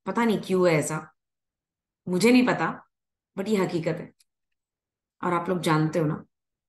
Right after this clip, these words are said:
ये बॉडी हमें फिर से नहीं मिलता है। अपने आप से आज पूछो, आपकी बॉडी की वैल्यू क्या है?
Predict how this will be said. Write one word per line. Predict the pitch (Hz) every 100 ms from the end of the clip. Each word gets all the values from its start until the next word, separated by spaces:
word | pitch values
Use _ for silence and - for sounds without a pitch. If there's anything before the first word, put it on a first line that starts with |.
| -
ये | 190
बॉडी | 156 165 180 240
हमें | 208 180 190
फिर | - 214 202
से | - 214 208 - - -
नहीं | 214 220 214 262
मिलता | 220 -
है। | 320 - - - -
अपने | 302 339 370 415 415
आप | - 320 -
से | - 381
आज | 339 269 -
पूछो, | 294 - 277 359 - -
आपकी | 320 - 427
बॉडी | 294 294 349
की | 349
वैल्यू | 254 269
क्या | 262 196
है? | 165